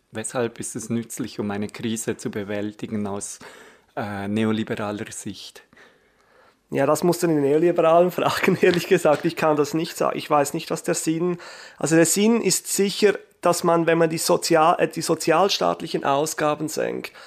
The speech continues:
Speaker 2: dass man die Lohnnebenkosten gleichzeitig senken kann. Das heißt, der Kapitalist, der jemanden anstellt, muss weniger Lohnnebenkosten bezahlen. Das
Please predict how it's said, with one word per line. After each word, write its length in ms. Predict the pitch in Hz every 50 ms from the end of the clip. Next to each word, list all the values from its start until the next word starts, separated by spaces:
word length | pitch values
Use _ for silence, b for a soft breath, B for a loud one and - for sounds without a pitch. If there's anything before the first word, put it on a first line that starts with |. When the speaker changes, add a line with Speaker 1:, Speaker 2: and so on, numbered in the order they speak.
| B B B B B - -
Speaker 2:
dass 180 | 151 143 -
man 160 | 151 151 143
die 280 | 131 147 143 135 135 135
Lohnnebenkosten 1080 | 127 127 131 139 135 139 151 151 143 143 143 151 147 - - 135 135 - - - 147 131
gleichzeitig 680 | 135 120 123 123 120 - - 135 127 120 - 131 -
senken 440 | - 131 120 117 117 - - 123 -
kann. 280 | - - - 98 110
Das 180 | 123 131 - -
heißt, 340 | 131 123 123 - - - B B B B B B B B B B
der 100 | - 139
Kapitalist, 680 | - - 147 139 - 139 - - 147 165 180 180 -
der 80 | - 156
jemanden 420 | 156 151 151 147 139 - - -
anstellt, 480 | - 127 135 147 165 165 - 170 156 139
muss 160 | 147 139 -
weniger 320 | 143 139 139 139 131 139 127
Lohnnebenkosten 920 | 127 139 147 160 185 185 180 180 185 190 175 165 175 175 170 170 - 175
bezahlen. 600 | 165 170 160 - - 170 160 165 170 180 190 208 208 B B B B B B B B B B B -
Das 400 | - 147 139 - - - _